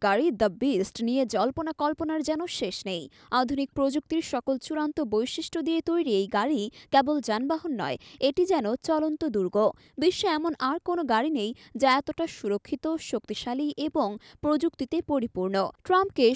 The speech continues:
সবসময় দেখা যায় এই গাড়িতে। কেন এই গাড়ি এতটা আলাদা, তার সবকিছু জানলে যে কারো চোখ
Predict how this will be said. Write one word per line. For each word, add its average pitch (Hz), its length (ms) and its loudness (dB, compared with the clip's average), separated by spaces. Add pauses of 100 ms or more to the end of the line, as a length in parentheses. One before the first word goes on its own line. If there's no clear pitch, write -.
সবসময় 320 460 -2
দেখা 208 280 2
যায় 294 260 0 (160)
এই 302 120 2
গাড়িতে। 220 400 0 (400)
কেন 339 260 2
এই 302 140 2
গাড়ি 220 280 2 (180)
এতটা 269 300 -4
আলাদা, 190 300 4 (300)
তার 320 180 4 (140)
সবকিছু 285 460 -2
জানলে 214 340 0 (180)
যে 226 80 6 (100)
কারো 311 240 4 (200)
চোখ 294 160 4